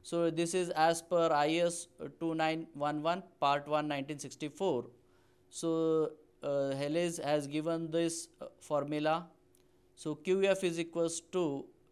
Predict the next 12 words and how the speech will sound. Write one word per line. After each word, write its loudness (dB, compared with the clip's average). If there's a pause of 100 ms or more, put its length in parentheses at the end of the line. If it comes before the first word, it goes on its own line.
(120)
eta 4
H 0 (180)
into -6
W 0
into -8
capital -2
H 0
into -4
eta -2
B -4 (400)
divided 2
by 2